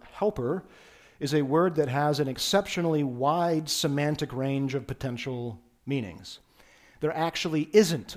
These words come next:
a word in the English language that fully wraps its arms around the fullness of the meaning of what Jesus is saying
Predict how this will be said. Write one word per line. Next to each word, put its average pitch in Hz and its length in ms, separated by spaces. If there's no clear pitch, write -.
a 143 60
word 131 340
in 143 220
the 135 180
English 127 320
language 123 560
that 127 180
fully 180 460
wraps 151 460
its 156 160
arms 156 420
around 135 320
the 120 80
fullness 175 560
of 135 160
the 131 60
meaning 135 500
of 123 120
what 123 180
Jesus 113 480
is 117 180
saying 107 720